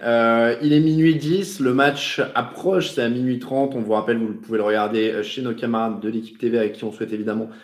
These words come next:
un très bon courage et une très bonne soirée. Très belle couverture, euh, à eux pendant toute la semaine et pour ce match. Évidemment, euh, le bonjour et le courage aussi à nos camarades de beIN Sport qui suivent et qui cou-, proposent une couverture très complète depuis des années maintenant. Et évidemment, si vous souhaitez le mater en version originale,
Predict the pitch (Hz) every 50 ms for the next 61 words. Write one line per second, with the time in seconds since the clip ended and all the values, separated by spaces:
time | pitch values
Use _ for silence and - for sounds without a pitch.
0 | - _ - 95 - - 139 127 120 113 110 113 123 127 123 113 117 107 104 -
1 | - - 135 131 127 123 120 - - 135 127 127 135 143 156 151 - - 139 139
2 | 135 131 131 - 123 123 113 - - - 143 131 117 226 - - - - _ _
3 | - 110 107 107 - - 110 110 110 120 117 110 113 110 110 107 - - - 117
4 | 107 107 - - 123 117 117 117 113 - 143 139 - 117 107 - - - 110 110
5 | 117 127 131 127 - - 123 - - - 117 113 107 107 110 107 113 117 117 113
6 | 110 101 98 95 98 107 110 120 131 127 123 120 104 101 110 117 113 110 113 110
7 | 104 107 - 117 117 113 107 110 - - 117 107 101 90 101 98 95 85 90 90
8 | 90 87 87 - - 113 117 - - - - - - - - 104 - - - 120
9 | 117 113 110 98 98 92 - - 92 - - - - - _ - 107 107 - -
10 | - 101 110 104 101 - - 104 104 104 - - _ - - 113 - 110 95 -
11 | - - 90 - - 95 92 - 123 120 110 107 104 104 110 101 - - - -
12 | 131 135 135 135 - - - - - _ _ - 139 139 135 131 107 101 98 101
13 | 95 95 107 104 - - 104 95 - - 98 - 107 101 95 90 87 - - 95
14 | 101 98 92 - - 113 98 95 92 92 101 110